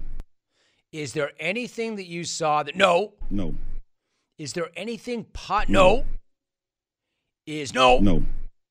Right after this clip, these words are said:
Speaker 1: Don't even ask the question. No.
Speaker 2: No.
Speaker 1: It's one of the better post-game responses I've heard from a coach in quite some time. Any positives? No.
Speaker 2: No.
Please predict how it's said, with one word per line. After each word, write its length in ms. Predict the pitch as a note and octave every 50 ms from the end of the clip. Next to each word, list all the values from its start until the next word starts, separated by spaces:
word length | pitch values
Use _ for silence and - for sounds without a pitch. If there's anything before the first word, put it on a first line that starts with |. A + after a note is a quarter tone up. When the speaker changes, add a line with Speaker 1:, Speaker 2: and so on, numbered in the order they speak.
| _ _ _ _ _ _ _ _ _ _ _ _ _ _ _ _ _ -
Speaker 1:
Don't 160 | G#3+ A#3 G#3+
even 120 | F3 D#3+
ask 180 | D3+ D3 C3+ -
the 60 | C3+
question. 440 | - - C#3 A2+ - B2 A#2 A#2 C#3
No. 320 | F3 F3+ E3 C#3 G#2+ - - -
Speaker 2:
No. 240 | - G2+ G2+ E2+ - - - - - - - _ _ _ _ _ _ _ _ _ _ _ _ _ _ _ _ _ _ _ _ _ _ _ _ _ _ _ _ _
Speaker 1:
It's 100 | - -
one 100 | F3+ G#3+
of 60 | F#3
the 80 | C#3 G#2+
better 240 | - C#3+ C#3 C#3 C3+
post-game 400 | - - C#3 C3 - - C#3+ A#2+
responses 640 | A#2+ - - A#2+ A2+ A2+ A#2 - - A2+ G#2 - - _ _ _ _ -
I've 140 | A2 A2
heard 180 | G2+ C#3 C#3 A2
from 140 | - C3 A#2
a 60 | G2+
coach 500 | - - B2+ A#2+ A2 G2+ - - - - _ _ _ _ _ _ _ _ _ _ -
in 80 | A2 A2
quite 240 | - C3+ C#3+ B2+ -
some 160 | C#3 B2+ A2
time. 360 | - A#2 A#2 G#2+ G2+ F2 - _ _ _ _ _ _ _ _ _ _ _ _ _ _ _ _ _ _ _ _
Any 220 | - B2 C3+ D3 C#3+
positives? 680 | - C3+ C3+ C3+ D3 D3 D3 A#2+ D#3 E3 D#3+ A#2 -
No. 300 | D3+ D3+ C#3+ C#3 E3 E3+ -
Speaker 2:
No. 260 | G2+ G2+ F2 D#2+ -